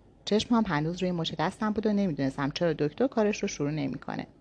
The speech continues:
چشماش به صورت یاس بود. واقعاً منتظر اجازه بود تو این وضعیت من؟ یاس بازوم رو به سمت خودش کشید و باز گفت: «به من نگاه کن.»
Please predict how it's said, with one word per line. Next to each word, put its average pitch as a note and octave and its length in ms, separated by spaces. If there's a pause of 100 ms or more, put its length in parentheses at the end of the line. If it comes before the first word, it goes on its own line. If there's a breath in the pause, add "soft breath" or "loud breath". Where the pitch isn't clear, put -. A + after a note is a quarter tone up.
(560 loud breath)
چشماش F#3 400
به E3+ 100
صورت D3+ 320
یاس D3 400
بود. - 140 (180)
واقعاً E3 240
منتظر E3+ 440
اجازه D#3 400
بود D#3 300
تو D#3+ 120
این E3 120
وضعیت D#3 400
من؟ D#3+ 400 (1040 loud breath)
یاس A3 300
بازوم D#3 380
رو F3+ 80
به D#3 80
سمت E3 300
خودش G3 320
کشید G#3 240
و G3 40
باز F#3+ 280
گفت: F#3+ 340 (220)
«به E3+ 100
من E3+ 200
نگاه C#3 420
کن.» - 240